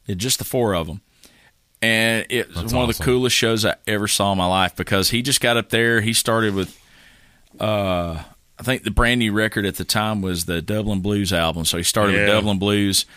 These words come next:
Speaker 1: He did, uh, he did, like, Homegrown Tomatoes or something like right after that. And then he just, he said, "Okay, I don't have a set list. What do y'all wanna hear?" And he played for about three and a half hours.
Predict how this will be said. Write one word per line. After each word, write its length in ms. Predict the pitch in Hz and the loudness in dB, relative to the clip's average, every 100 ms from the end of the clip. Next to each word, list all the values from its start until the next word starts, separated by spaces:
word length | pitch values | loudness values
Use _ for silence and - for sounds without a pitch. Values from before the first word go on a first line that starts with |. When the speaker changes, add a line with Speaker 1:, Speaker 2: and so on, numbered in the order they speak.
| - - - | -20 -14 -4
Speaker 1:
He 120 | 107 | 0
did, 400 | 110 110 101 92 | 2 2 2 0
uh, 300 | 92 90 85 - - _ _ _ _ _ _ _ _ - | 2 2 -2 -6 -18 _ _ _ _ _ _ _ _ -8
he 100 | 107 | -4
did, 160 | 107 104 | -2 0
like, 320 | 101 87 - | 0 -2 -6
Homegrown 540 | - 113 104 104 104 95 | -6 -4 0 0 0 0
Tomatoes 500 | 95 98 98 87 85 | 2 2 2 0 -2
or 60 | |
something 340 | 85 104 95 95 | -2 -2 -2 -2
like 320 | 90 90 - | 0 0 0
right 140 | 95 | 0
after 220 | 92 - 92 | 0 0 2
that. 240 | 98 - | 2 0
And 120 | 104 | 0
then 140 | 104 107 | 0 0
he 100 | 110 | 0
just, 300 | 110 - - - - - | 0 -2 -4 -16 -20 -8
he 120 | 110 | -2
said, 200 | - 113 | 0 2
"Okay, 440 | 160 - 202 190 147 - | 0 2 2 2 -2 -4
I 160 | 110 | -2
don't 120 | 151 156 | 0 0
have 100 | 143 | 0
a 60 | |
set 260 | - 147 - | 0 -2 -2
list. 300 | 131 113 120 | 0 0 0
What 80 | 127 | 0
do 80 | |
y'all 100 | 123 | 2
wanna 140 | 127 120 | 2 0
hear?" 300 | 131 104 - _ - - _ | 0 -2 -6 _ -20 -20 _
And 80 | 107 | -2
he 100 | 156 | 0
played 380 | - 135 135 139 | 2 2 2 2
for 140 | 123 | -2
about 200 | 110 110 - | -2 -4 -2
three 180 | 123 | -2
and 80 | 117 | -2
a 40 | 110 | -2
half 200 | 113 98 | -2 -2
hours. 460 | 90 85 - - | -2 -4 -8 -12